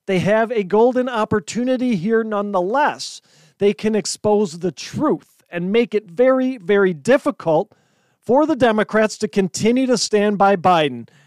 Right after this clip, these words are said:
however shaky that may be at times. We kinda covered the last episode, how Democrats kinda sidestep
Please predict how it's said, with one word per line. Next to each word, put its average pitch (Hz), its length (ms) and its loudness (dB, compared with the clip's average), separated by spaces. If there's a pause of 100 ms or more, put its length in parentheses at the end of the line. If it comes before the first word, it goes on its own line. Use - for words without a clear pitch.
(180)
however 170 500 0
shaky 196 420 0
that 196 220 4
may 185 260 2
be 175 340 0
at 135 140 0
times. 139 380 -8
We 156 60 -10
kinda 160 320 -8
covered 170 360 -2
the 170 80 -6
last 165 340 0
episode, 127 580 -4 (320)
how 139 440 0 (640)
Democrats 165 640 0
kinda 165 260 0
sidestep 175 920 -2